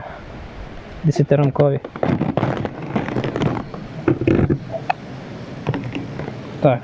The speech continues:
теж дуже добре. Видно, що бджола вже трошки пішла і на крайню рамочку.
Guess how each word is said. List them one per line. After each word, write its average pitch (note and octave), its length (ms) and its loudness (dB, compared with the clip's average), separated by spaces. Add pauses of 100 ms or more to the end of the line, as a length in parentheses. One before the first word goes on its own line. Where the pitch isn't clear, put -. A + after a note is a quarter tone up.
теж F#3 260 6
дуже E3+ 240 4
добре. D#3+ 440 6 (1000)
Видно, D3+ 220 8
що D#3 120 2
бджола D3+ 260 6
вже C#3+ 100 2
трошки C#3+ 340 2
пішла D3 240 2
і C#3 40 4
на C3+ 100 6
крайню E3 320 4
рамочку. D#3 440 4